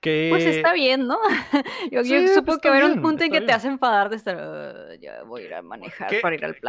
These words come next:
Speaker 1: que esa es,
Speaker 2: planeta".
Speaker 1: que esa es
Speaker 2: Ujú.
Speaker 1: la, la, la otra cosa que, que por la que el juego es así, es que hay una infinidad de cosas que puedes hacer diferentes o diferentes formas de jugar.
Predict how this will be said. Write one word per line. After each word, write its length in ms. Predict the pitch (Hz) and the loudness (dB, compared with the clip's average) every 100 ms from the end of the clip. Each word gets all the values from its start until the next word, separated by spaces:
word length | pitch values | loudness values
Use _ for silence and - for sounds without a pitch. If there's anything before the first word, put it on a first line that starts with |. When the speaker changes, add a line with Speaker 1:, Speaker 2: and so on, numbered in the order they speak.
| 175 | -6
Speaker 1:
que 180 | 196 208 | -6 -6
esa 180 | 240 | -4
es, 60 | 277 | -6
Speaker 2:
planeta". 140 | 240 196 | -8 -6
Speaker 1:
que 100 | 220 | -6
esa 140 | 226 | -4
es 40 | 240 | -4
Speaker 2:
Ujú. 60 | 247 | -2
Speaker 1:
la, 380 | 226 190 175 | 0 0 -2
la, 260 | 156 156 143 | -2 -4 -4
la 180 | 151 151 | -2 0
otra 200 | 160 139 | -2 -4
cosa 300 | 180 170 165 | -4 -4 -6
que, 460 | - 135 120 113 - | -8 -6 -6 -10 -10
que 600 | 131 123 113 110 117 _ _ _ _ _ _ _ - | -8 -6 -8 -10 -14 _ _ _ _ _ _ _ -8
por 240 | - 160 156 | 0 2 2
la 180 | 156 147 | 0 -2
que 140 | - 156 | -2 -6
el 100 | 147 | -2
juego 240 | 170 190 | 0 2
es 140 | 202 | 2
así, 260 | 196 - 180 | -2 -4 -6
es 100 | 175 | -4
que 100 | 175 | -4
hay 100 | 170 | -2
una 160 | 185 185 | -2 -4
infinidad 540 | - 147 139 123 139 | -6 -10 -6 -4 -4
de 180 | 143 - | -6 -4
cosas 340 | 147 151 165 | -2 -2 -6
que 140 | - 131 | -12 -6
puedes 280 | 135 147 | -2 -2
hacer 280 | 143 - 143 | -2 -6 -6
diferentes 580 | 151 - 117 123 135 139 | -8 -10 -8 -8 -10 -8
o 60 | 131 | -6
diferentes 420 | 110 117 123 139 | -6 -10 -12 -8
formas 320 | 139 139 135 | -6 -4 -6
de 80 | 123 | -8
jugar. 460 | - 135 127 - | -6 -4 -4 -6